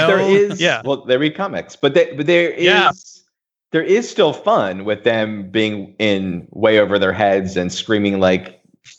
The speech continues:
Speaker 2: you know, children when they're, you know, uh, when they stick the guy in the bathtub and
Speaker 1: Yeah.
Speaker 2: they're freaking out that it happened. And obviously the plan of just stabbing them was, they assumed would be good, and it is n-,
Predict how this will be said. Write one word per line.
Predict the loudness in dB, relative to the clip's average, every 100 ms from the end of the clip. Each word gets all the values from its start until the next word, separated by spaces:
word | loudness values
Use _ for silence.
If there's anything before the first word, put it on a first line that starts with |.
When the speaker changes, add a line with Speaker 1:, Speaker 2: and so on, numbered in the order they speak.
| _ -2
Speaker 2:
you |
know, | 2 2 0 -2 -12 _ _
children | 0 0 2 0 0 -2 -2
when | -2 0 0
they're, | 2 2 0 -2 -18 _ _ _ _
you | 0
know, | 2 2 0 -4 -12 -2
uh, | 2 2 2 2
when | -2
they |
stick | -2 -2
the | 0
guy | 0 0
in | -2
the |
bathtub | -2 -2 -2 -2 0 2 0 -2
and | -4 -4
Speaker 1:
Yeah. | -4
Speaker 2:
they're | -4
freaking | -2 2 4 2 2 0 0 0
out | 0 0 0
that | 0
it |
happened. | 2 0 0 -2 -2 -4
And | -4 -2
obviously | -2 -2 -4 -2 0 0 -2 -8 _ _ _ _ -20 -2
the | 0
plan | 0 0 0 0
of | -2 -2
just | -4 -2
stabbing | 0 0 0 0
them | 0 -2 -8 -8
was, | 0 0 0 -8 -14 -18 _ _ -8
they | -2 0
assumed | 0 0 0 0
would | -2
be | -4
good, | 0 2 2
and | 0
it | -2
is | -4
n-, | -6